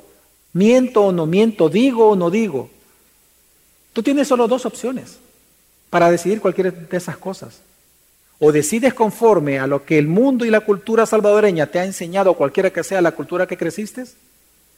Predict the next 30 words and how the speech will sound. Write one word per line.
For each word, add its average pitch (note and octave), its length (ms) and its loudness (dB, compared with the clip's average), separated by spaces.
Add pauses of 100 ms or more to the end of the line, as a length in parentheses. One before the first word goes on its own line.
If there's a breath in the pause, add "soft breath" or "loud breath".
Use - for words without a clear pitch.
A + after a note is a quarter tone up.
(500 soft breath)
o D#3 80 0
vas F#3 160 2
a F#3 60 -10
tomar F#3+ 260 0
decisiones F#3 500 -6
en D3+ 120 -8
base F3 380 -4 (840)
a C3+ 100 -8
la C#3 120 -6
Biblia. D#3+ 420 -12 (2250 loud breath)
Así G3+ 220 2
que D#3+ 220 0 (1400)
todos D4+ 260 2
los A#3+ 120 0
días D3 460 -2 (440)
tú A#3 120 -2
vas A#3 180 0
a - 40 -10
ser A3 160 2
tentado, G3+ 600 -4 (1000)
tentado, F3+ 520 2
hermano, F3 340 -4
en D#3 200 -10
dudar D3+ 320 -6
de D#3 100 -4
la D3 100 -6
suficiencia D#3+ 760 -14
de C#3 120 -12
las C3 200 -14
Escrituras. B2+ 600 -20